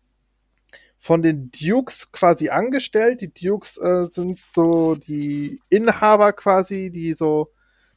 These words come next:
mh, eine Firma leiten, wo, wo Dan, Dan Aykroyd eingesch-, angestellt ist. Und die beiden sind einfach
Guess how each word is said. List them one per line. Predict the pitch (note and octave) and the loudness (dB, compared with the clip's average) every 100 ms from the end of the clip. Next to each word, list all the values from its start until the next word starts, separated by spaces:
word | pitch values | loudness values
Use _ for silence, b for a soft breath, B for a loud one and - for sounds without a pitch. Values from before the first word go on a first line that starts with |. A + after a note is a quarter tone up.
| _ _ | _ _
mh, | D3 D3+ D3 | -12 -8 -4
eine | D3+ | -4
Firma | - A3 G3+ | 2 2 4
leiten, | F3+ E3+ F#3 F#3+ F3 | 6 4 2 -4 -4
wo, | E3 E3 - | 0 0 -2
wo | C#3+ D#3 | -6 -2
Dan, | D#3 D#3 - | 0 0 -2
Dan | D3+ D3+ | -2 -2
Aykroyd | D#3+ - E3+ - | -2 -4 -6 -4
eingesch-, | G3 G#3+ - - | -4 -4 -8 -6
angestellt | G3 A3+ A3 - G3 G3 | -6 -4 -6 -2 -2 0
ist. | G3 - _ b b b b - | -4 -6 _ b b b b -2
Und | F3+ F#3 - _ - | 0 0 -8 _ -8
die | F3 | 0
beiden | E3+ E3+ F3 E3+ | 6 6 4 0
sind | D#3+ | -2
einfach | D3+ D3+ | -2 -4